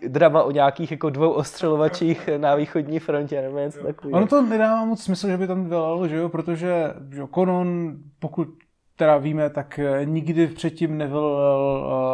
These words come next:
Speaker 2: eh, nějakému velkému pozemnímu vojsku, jako ostatně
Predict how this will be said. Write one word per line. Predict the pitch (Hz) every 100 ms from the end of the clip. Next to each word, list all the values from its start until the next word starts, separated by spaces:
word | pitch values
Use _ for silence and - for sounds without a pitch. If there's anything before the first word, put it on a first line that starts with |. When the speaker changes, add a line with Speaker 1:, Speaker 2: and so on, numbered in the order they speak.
| 131
Speaker 2:
eh, | 131
nějakému | 135 131 151 143
velkému | 139 139 143
pozemnímu | 143 135 143 143 127
vojsku, | 143 165 -
jako | 160 - 143
ostatně | 143 143 147 131